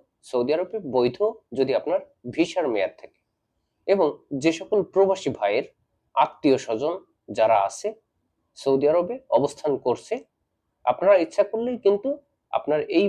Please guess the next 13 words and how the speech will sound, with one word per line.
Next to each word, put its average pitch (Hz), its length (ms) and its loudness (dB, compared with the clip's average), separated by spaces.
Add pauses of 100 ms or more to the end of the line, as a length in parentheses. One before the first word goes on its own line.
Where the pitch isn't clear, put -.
ভিসাগুলোর 185 480 0 (380)
মেয়াদ 147 340 4 (540)
বাড়াতে 127 380 4
পারবেন। 90 380 -6 (400)
এক্ষেত্রে 147 400 -2 (160)
এখনো 190 260 2
কিন্তু 202 280 -4 (160)
এটা 190 140 2 (360)
চালু 139 240 4 (100)
আছে, - 180 -14 (480)
কিন্তু 254 280 4
সাবধান, - 460 -4 (1160)
যদি 151 380 4